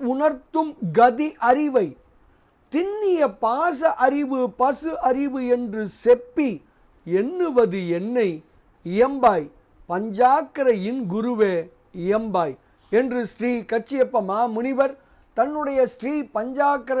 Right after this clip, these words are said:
தேசிகர் அந்தாதி எனும் நூலின் நான்காவது பாடலில் விளக்குகிறார்.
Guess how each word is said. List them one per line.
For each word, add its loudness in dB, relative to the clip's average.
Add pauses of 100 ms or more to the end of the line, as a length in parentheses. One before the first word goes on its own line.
தேசிகர் 0
அந்தாதி -2
எனும் -4
நூலின் -2 (380)
நான்காவது 0
பாடலில் 0 (120)
விளக்குகிறார். -4